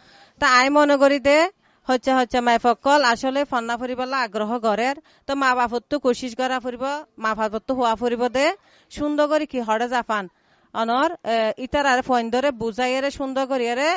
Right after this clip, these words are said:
এক সেন্টারের মধ্যে নিজে গলা ব্যবস্থা করা ফুরিব। মা বাপর প্রয়োজন দে, মা বাপে যদি বুঝে দয় যে ফন্নার দরহার আর মাই ফল্লা ফন্নার দরহার, তাহলে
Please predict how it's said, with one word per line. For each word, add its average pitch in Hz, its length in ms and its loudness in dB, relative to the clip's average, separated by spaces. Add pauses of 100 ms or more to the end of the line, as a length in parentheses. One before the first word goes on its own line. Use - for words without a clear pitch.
(140)
এক 220 140 -6 (140)
সেন্টারের 240 480 -2
মধ্যে 254 240 0
নিজে 220 320 -2
গলা 233 380 -2
ব্যবস্থা 226 440 -2
করা 214 200 0
ফুরিব। 196 280 -8 (600)
মা 240 200 2
বাপর 240 380 0
প্রয়োজন 233 480 0
দে, 269 140 -2
মা 262 220 -2
বাপে 220 360 -4 (440)
যদি 247 340 4
বুঝে 233 320 -2
দয় 285 400 2
যে 233 240 -8
ফন্নার 240 420 -4
দরহার 220 520 4
আর 233 240 0
মাই 247 160 -2
ফল্লা 214 320 -2
ফন্নার 214 420 -4
দরহার, 208 420 0 (460)
তাহলে 302 220 0